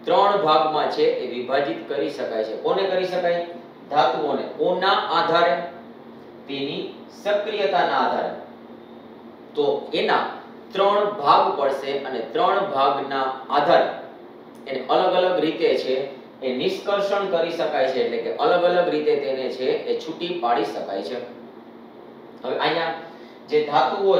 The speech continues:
છે એ બધી જ ધાતુઓની તમે જે સક્રિયતા શ્રેણીમાં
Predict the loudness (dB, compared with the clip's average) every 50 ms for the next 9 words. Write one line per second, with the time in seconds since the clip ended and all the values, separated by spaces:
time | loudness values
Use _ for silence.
0 | 4 4 4 2 2 0 -6 -12 -10 -6 -6 -2 2 2 2 2 2 0 -2 -2
1 | -2 0 2 4 4 4 4 2 2 2 2 2 -2 -4 -6 -10 -12 -16 -18 -18
2 | -20 -20 -20 -20 -20 -20 -20 -20 -20 -20 -20 -20 -20 -20 -20 -20 -20 -20 -20 -18
3 | -18 -8 -2 0 2 4 4 4 4 4 2 0 -2 -2 -2 -4 -4 -8 -12 -16
4 | -18 -12 -4 0 0 0 0 0 2 4 4 6 6 4 4 2 2 0 0 -2
5 | -2 0 0 0 0 0 0 0